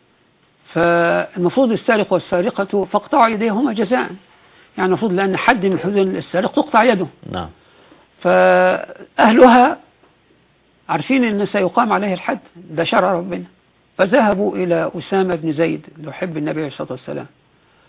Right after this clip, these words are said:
Speaker 1: وطلبوا
Speaker 2: الحب،
Speaker 1: منه
Speaker 2: الحب بن الحب.
Speaker 1: ابن الحب، آه. فطلب ابن زيد بن حارثة، فطلبوا منه أن يشفع لهم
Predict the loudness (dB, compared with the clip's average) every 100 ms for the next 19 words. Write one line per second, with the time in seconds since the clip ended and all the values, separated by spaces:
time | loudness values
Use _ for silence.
0 | _ 0 6 8 8 6 6 6 6 2
1 | -2 -4 -4 -6 -8 -10 -12 -12 -8 -6
2 | -4 -6 -8 -16 -14 -14 -16 _ _ -6
3 | -4 -2 -2 -2 -4 -2 -2 -2 -6 -10
4 | -18 -6 -2 0 -2 -2 0 0 -2 -2
5 | -4 -6 -6 -6 -4 -4 -2 0 0 -4